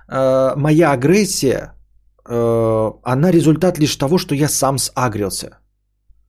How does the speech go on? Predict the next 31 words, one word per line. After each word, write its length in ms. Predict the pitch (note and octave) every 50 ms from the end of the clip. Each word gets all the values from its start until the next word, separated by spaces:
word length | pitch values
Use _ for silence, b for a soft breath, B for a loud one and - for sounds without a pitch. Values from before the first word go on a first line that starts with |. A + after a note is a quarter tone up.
| _ _ _ _ _ _ _ _ _ _ - _ _ _ _ _ _ _ _ _ -
Понимаете? 560 | A2 G#2+ A2+ C3 E3 F3+ E3 D3 - - F2+
То 120 | - C3+
есть 180 | C#3+ C3 - -
она 140 | D3+ E3 F3
не 120 | E3+ E3+
была 220 | D3+ F3 F3+ F#3 F3
направлена, 640 | D#3 D3+ - E3 E3 E3+ D#3+ D3+ C#3 C3+ C3 B2+ -
эта 200 | C3 B2 C3+ B2+
тупость 420 | A#2 A2+ B2 F#3 - C#3+ B2 -
человека 380 | - C#3 C#3+ D3+ D3+ C3+ - B2
не 120 | B2 D#3+
была 240 | E3+ D#3+ D3+ D#3 D#3+
направлена 520 | D3 A#2+ G#2+ G#2 B2+ C3+ C3 A2+ G#2+ G#2 G#2
на 120 | G#2+ A2+
меня. 480 | A#2 A#2+ A2 G#2+ G#2 G#2 A#2+ C#3 - b b b b b b b b b b b b b
И 80 | C3
я 160 | B2+ D3 F3
не 120 | F3 F#3 F3+
должен 360 | D#3 G#3 G3 E3 C3+ D3 C#3+
был 160 | C3+ C#3+ C3+
раздражаться, 720 | B2+ C3 A#2 A2 B2+ D3+ D3+ C3+ F3+ D#3+ B2+ - - G2+
потому 300 | - - G2 A#2+ B2 C3
что 180 | - - - C3+
это 420 | B2+ B2 - - C#3 B2+ - C3
никак 340 | C3+ C#3+ C#3 - D3 C3+ -
на 80 | B2+ B2+
меня 220 | B2 B2+ B2+ B2+
не 120 | B2 B2+
влияло. 560 | A#2 B2 C3+ C3+ B2+ A2+ F2 C2+ G1+ - - - _ _ _ _ _ _ _ _ _ _ _ _ _ _ _ _ _ _ _ _ _ _ _ _ _ _ - - - B B B B B B B B B B B B B B B B B B
А, 1500 | - G#2+ G#2+ A2+ A#2+ A#2+ A#2+ A#2+ B2+ C3 C3 C3 - - - - - A#2+ A#2+ A#2+ A#2 A#2 - - - - - - - -
вот. 500 | - A2 G2+ A2 A2+ G#2+ A2 - - -